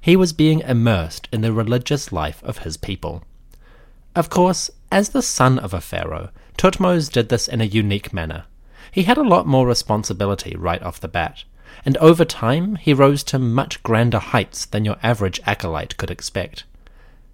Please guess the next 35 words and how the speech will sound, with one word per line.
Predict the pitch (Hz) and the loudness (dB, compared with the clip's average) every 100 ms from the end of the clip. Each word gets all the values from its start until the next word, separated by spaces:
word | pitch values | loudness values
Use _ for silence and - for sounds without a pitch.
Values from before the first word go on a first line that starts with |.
| - | -6
To | 190 | -2
begin | 226 330 277 | 0 2 4
with, | 87 85 - | 2 -2 -10
this | 160 151 190 | -6 -2 -2
young | 151 139 123 | 2 4 4
man | 104 82 78 82 - - | 2 0 -4 -8 -14 -4
was | 135 - | -4 0
given | 175 208 196 | 0 2 2
a | 156 | 2
most | 120 127 147 - | 4 2 2 -2
important | 147 131 107 101 104 92 | -2 0 0 0 -2 -4
role. | 90 80 82 - - - - - - | -6 -6 -8 -16 -20 -20 -20 -20 -4
Tutmos | - 262 - 226 214 202 - | 0 0 2 2 2 -2 -2
was | 160 | -2
made | 127 107 101 95 - | 0 0 0 -2 -6
a | - 110 | -6 -6
Sem | - - 113 98 87 - | -4 0 0 0 -4 -6
priest. | - 87 90 - - - - - - - - - - - - - | -6 -6 -10 -16 -18 -20 -20 -20 -20 -20 -20 -20 -20 -20 -20 -4
The | 180 | -2
Sem | - 254 294 | 4 4 4
priest | - 135 120 - | 4 4 2 0
was | - 113 | -2 -2
Egypt's | 139 135 151 - | 0 2 0 0
equivalent | 151 - 92 92 92 - | -2 -2 -2 -2 -4 -4
of | 98 | -6
a | |
celebrant, | - - 98 87 - 71 - - - - | -4 -2 0 0 -4 -10 -12 -20 -20 -2
a | 131 | 2
religious | 143 156 160 180 190 | 6 6 4 0 -2
official | - 104 - 98 | -2 -4 -2 -4
who | - 107 | -2 0
worked | 113 113 - | 2 0 -2
mainly | 131 147 143 82 90 | 0 4 2 0 -4
with | 95 | -6
funerals. | - - 110 87 80 82 - - | -8 -4 -2 -2 -4 -8 -12 -16